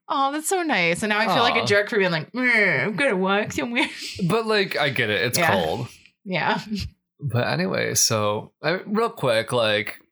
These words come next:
Speaker 2: this is later after the holidays, but I hope everyone had a nice holidays.
Speaker 1: Yeah.
Speaker 2: And twenty twenty is right around the corner, so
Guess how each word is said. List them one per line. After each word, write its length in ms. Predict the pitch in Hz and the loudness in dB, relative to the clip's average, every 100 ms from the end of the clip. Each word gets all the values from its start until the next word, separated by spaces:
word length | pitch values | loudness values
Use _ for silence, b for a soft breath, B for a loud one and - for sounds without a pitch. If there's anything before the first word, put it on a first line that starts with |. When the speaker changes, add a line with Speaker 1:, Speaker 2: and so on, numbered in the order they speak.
| - | -4
Speaker 2:
this 160 | 143 - | 0 2
is 40 | |
later 220 | 120 123 117 | 2 2 2
after 180 | 104 | 0
the 60 | 117 | 0
holidays, 380 | 101 98 98 98 | 2 2 2 0
but 80 | 123 | 2
I 40 | |
hope 140 | 127 147 | 2 0
everyone 220 | 127 127 | 0 2
had 120 | 120 | 2
a 40 | 117 | 2
nice 220 | 104 101 | 2 2
holidays. 760 | 104 98 95 95 92 95 98 | 2 2 4 2 2 2 2
Speaker 1:
Yeah. 500 | - - 101 95 95 | 2 2 2 2 2
Speaker 2:
And 300 | 90 98 104 - | 0 -2 -6 -6
twenty 280 | - 127 | -2 0
twenty 300 | 123 110 113 | 0 0 0
is 180 | 113 98 | 0 0
right 160 | 110 104 | 0 0
around 160 | 104 | 0
the 80 | 101 | -2
corner, 460 | 101 98 90 87 90 | -2 -2 0 0 -2
so 540 | - 98 90 87 90 | 0 0 0 0 -4